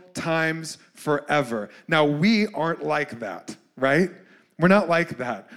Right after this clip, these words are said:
We're composed of pieces. We have a divine, um, design, you know, an eternal calling, which is irrevocable, praise God. But we also have personalities that are fragmented,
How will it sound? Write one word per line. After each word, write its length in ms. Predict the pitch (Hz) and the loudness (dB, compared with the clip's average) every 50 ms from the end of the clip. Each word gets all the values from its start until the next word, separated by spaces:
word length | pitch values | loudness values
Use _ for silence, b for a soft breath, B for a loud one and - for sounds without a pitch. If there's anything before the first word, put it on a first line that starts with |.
| B B | B B
We're 180 | 143 175 185 | 4 4 4
composed 540 | 185 202 196 185 - 185 190 190 185 - - | 4 2 0 2 4 4 6 6 4 2 0
of 320 | 147 135 - - - _ - | -6 -8 -8 -20 -20 _ -4
pieces. 580 | - 208 208 202 - - 110 92 - - - - B B B B | 2 2 2 2 2 -4 -6 -8 -10 -14 -16 -16 B B B B
We 80 | B 160 | B 4
have 120 | 165 165 | 4 4
a 40 | 160 | 2
divine, 680 | 151 160 151 143 135 156 151 156 165 165 165 170 160 - B B B B B B - | 0 0 0 0 0 0 0 2 2 2 0 0 -4 -8 B B B B B B -10
um, 540 | 139 143 143 143 143 143 139 143 143 143 - _ _ - 165 | -8 -6 -6 -6 -8 -10 -14 -14 -16 -18 -20 _ _ -20 -6
design, 840 | 151 160 156 147 127 156 175 175 165 139 135 147 170 180 180 175 - b b b b b b b _ - | -4 -2 -2 -2 -2 -2 0 0 0 0 0 0 -2 -2 -4 -8 -10 b b b b b b b _ -8
you 80 | 147 139 | -6 -2
know, 220 | 135 135 143 156 | 0 0 0 -2
an 140 | 151 143 147 | -2 -4 -4
eternal 500 | 151 147 - - - 185 180 185 180 165 | -4 -2 -2 0 2 4 4 4 4 2
calling, 580 | - - - 160 156 160 156 147 147 151 160 160 | 2 -2 -2 0 2 2 2 0 0 -2 -2 -2
which 160 | 147 139 - | -4 -4 -4
is 120 | 135 - | -6 -8
irrevocable, 720 | - - 160 156 151 143 135 147 147 147 160 160 156 170 170 | -6 -4 -2 -2 -2 -2 -2 -2 -2 -2 -4 -6 -4 -6 -6
praise 420 | 170 - - 131 120 120 113 - | -6 -8 -8 -6 -4 -4 -6 -8
God. 440 | - 123 120 123 135 147 156 165 156 b b b b b b b b b b b b b _ _ _ _ _ _ _ _ _ | -8 -6 -4 -4 -4 -4 -4 -6 -10 b b b b b b b b b b b b b _ _ _ _ _ _ _ _ _
But 180 | 135 175 165 160 | 0 0 0 2
we 160 | 180 185 190 | 0 0 0
also 380 | - 147 151 175 185 - 190 175 | -2 -2 -2 -2 -2 -2 -2 -2
have 200 | 147 151 147 - | -2 -2 -4 -2
personalities 760 | 139 160 151 - - 143 147 147 156 170 175 156 139 135 131 | 0 -2 -2 -2 -4 -6 -4 -2 0 0 0 0 0 -2 -2
that 120 | 143 131 127 | -2 -2 -2
are 60 | 120 | -2
fragmented, 760 | - - 156 156 151 147 127 117 107 - - 95 87 85 | -4 -4 -6 -6 -6 -6 -8 -10 -10 -10 -12 -14 -14 -14